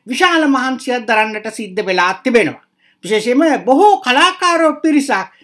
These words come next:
මේ නිශ්චිත මෙහිත වෙන විට ගෝඨාභයට පස්ස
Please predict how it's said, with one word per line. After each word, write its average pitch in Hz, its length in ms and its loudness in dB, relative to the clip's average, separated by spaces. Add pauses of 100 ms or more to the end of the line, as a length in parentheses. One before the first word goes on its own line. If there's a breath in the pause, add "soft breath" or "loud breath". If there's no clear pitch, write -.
(160 soft breath)
මේ 349 180 4
නිශ්චිත 370 520 0
මෙහිත 294 300 2
වෙන 294 280 2
විට 269 200 0 (360 loud breath)
ගෝඨාභයට 254 800 0 (300)
පස්ස - 340 -6